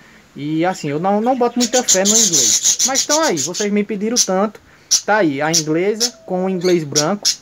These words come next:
né? Tá, o, pra onde é um, um vai, o outro vai atrás. E praticamente se aceitaram. E o machinho que eu acho que cruzou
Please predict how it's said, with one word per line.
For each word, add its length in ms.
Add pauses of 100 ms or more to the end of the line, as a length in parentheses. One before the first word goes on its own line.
né? 240
Tá, 180
o, 180
pra 160
onde 120
é 60
um, 100
um 240
vai, 280
o 80
outro 200
vai 120
atrás. 920 (140)
E 80
praticamente 560
se 80
aceitaram. 460
E 20
o 80
machinho 440
que 200
eu 120
acho 240
que 220
cruzou 380